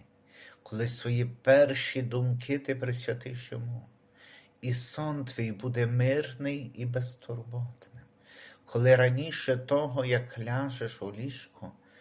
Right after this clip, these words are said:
ти знову звернеш їх до Бога. Я не раджу тобі молитися,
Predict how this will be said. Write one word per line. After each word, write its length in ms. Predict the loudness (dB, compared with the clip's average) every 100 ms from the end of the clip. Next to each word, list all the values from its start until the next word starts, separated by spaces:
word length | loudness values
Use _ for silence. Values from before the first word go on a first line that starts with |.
| -20 _ _
ти 160 | -6
знову 440 | -6 -4 -2 -2 -4
звернеш 800 | -4 -4 -6 -8 -10 -12 -12 -16 _ _
їх 340 | -16 -14 -16 -14
до 100 | -14
Бога. 460 | -14 -16 -18 -20 -20 -20 _ _ _ _ _ _ _ _ _ _ _ _
Я 80 | -8
не 140 | -2 -2
раджу 380 | -2 -4 -6
тобі 300 | -8 -8 -8
молитися, 760 | -8 -8 -6 -6 -8 -8 -6 -6